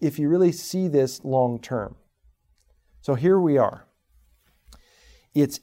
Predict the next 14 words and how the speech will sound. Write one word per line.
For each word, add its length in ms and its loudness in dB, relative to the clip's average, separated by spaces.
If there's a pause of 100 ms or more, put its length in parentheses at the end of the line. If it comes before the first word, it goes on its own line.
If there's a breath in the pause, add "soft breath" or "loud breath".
easy 480 2
to 140 -4
go 200 4
down 260 2
the 60 2
buyer 400 4
road 320 2
because 320 -6
it 140 -8
seems 500 0
like 260 -2
it's 160 -8
fast 560 -8
money. 440 -16